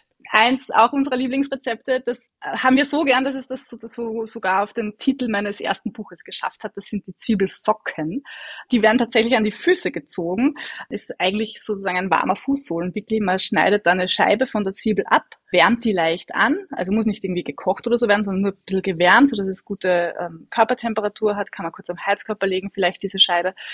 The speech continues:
Und dann kommt die an die, die Fußsohle des Kindes und wird einfach mit einer Socke befestigt.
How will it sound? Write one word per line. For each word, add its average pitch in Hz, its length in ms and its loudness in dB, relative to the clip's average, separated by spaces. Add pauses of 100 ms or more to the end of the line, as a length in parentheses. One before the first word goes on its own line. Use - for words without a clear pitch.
(140)
Und 190 200 -2
dann 269 220 6
kommt 262 340 4
die 254 380 2
an 240 220 6
die, 240 120 2 (180)
die 214 80 -2
Fußsohle 220 680 4
des 202 180 -8
Kindes 269 400 2 (580)
und 226 200 6
wird 247 140 4
einfach 208 260 4
mit 226 140 2
einer 214 100 0
Socke 190 560 0
befestigt. - 880 -6